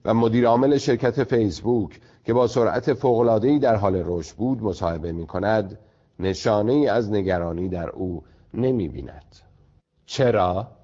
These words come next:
به این دلیل که زاکربرگ به یک اکسیر حقیقت دیجیتال دسترسی داشت. تعداد کلیک‌ها و بازدیدهای مردم در فیسبوک، کیرک پاتریک می‌نویسد،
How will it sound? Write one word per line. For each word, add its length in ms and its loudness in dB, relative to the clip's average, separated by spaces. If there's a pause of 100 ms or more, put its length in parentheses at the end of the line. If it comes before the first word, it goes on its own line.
(440)
به 120 0
این 240 2
دلیل 360 4
که 140 0
زاکربرگ 960 2
به 140 2
یک 340 2
اکسیر 560 2
حقیقت 600 0
دیجیتال 800 0
دسترسی 640 -2
داشت. 400 -10 (300)
تعداد 460 4
کلیک‌ها 640 0
و 80 2
بازدیدهای 640 0
مردم 400 -2
در 160 -6
فیسبوک، 800 -4 (1040)
کیرک 340 0
پاتریک 680 -4
می‌نویسد، 800 0